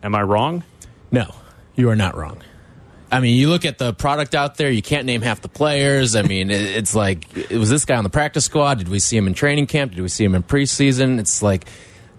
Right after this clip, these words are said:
Speaker 2: just the collective out there on the field every single week. I feel like we learn a new name every week.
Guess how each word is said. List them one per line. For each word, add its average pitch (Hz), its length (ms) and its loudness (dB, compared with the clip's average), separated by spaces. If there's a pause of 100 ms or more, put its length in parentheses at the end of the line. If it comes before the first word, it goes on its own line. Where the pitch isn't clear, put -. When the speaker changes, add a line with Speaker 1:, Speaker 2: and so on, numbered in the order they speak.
(480)
Speaker 2:
just 160 380 2
the 120 240 2
collective 127 880 2
out 127 340 0
there 92 240 2
on 123 260 2
the 92 80 -2
field 135 580 0
every 143 260 2
single 107 340 2
week. 131 160 2
I 107 80 0
feel 160 220 0
like 156 140 -2
we 123 120 4
learn 135 280 2
a 127 60 2
new 131 280 2
name 123 360 0
every 117 240 2
week. 110 500 -2